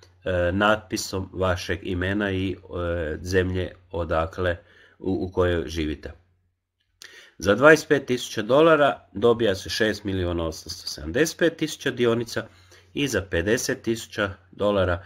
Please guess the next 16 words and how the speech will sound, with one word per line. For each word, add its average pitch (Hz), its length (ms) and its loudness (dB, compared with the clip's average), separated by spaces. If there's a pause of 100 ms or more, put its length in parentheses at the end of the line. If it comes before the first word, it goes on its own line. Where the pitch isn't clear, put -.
(220)
četrnaest 104 540 -4
milijuna 92 640 -2 (140)
petsto - 420 -6
tisuća 87 640 -10 (120)
dionica. 80 580 -6 (1300)
<clears throat> 127 400 2
Imamo, 170 540 8 (140)
e, 120 840 6
iste 165 380 4
takve 113 320 2
dionice, 107 600 2 (920)
ali 143 320 8
na 123 280 4
mjesečnoj, 113 720 2
e, 82 40 -6 (520)
uplati. 131 680 -2